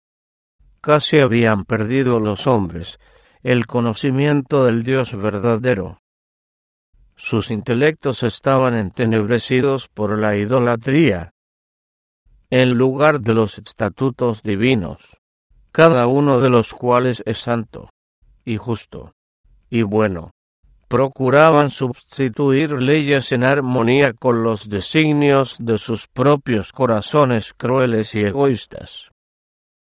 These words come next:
Sin embargo, en su misericordia, Dios no los raía de la existencia. Se proponía darles la oportunidad de conocerle mediante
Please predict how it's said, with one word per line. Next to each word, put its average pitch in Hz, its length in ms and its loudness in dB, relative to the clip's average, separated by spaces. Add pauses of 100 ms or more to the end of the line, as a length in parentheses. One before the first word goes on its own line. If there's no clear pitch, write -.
(400)
Sin 117 280 0
embargo, 113 720 0 (840)
en 123 220 0
su 135 160 -2
misericordia, 113 1200 -2 (680)
Dios 135 420 -4
no 139 160 2
los 127 280 2
raía 110 500 0
de 113 160 0
la 107 160 0
existencia. 127 1040 -4 (1200)
Se 123 220 -2
proponía 139 720 2
darles 127 600 0
la 120 180 4
oportunidad 110 800 0
de 110 160 -4
conocerle 123 840 0
mediante 113 720 -2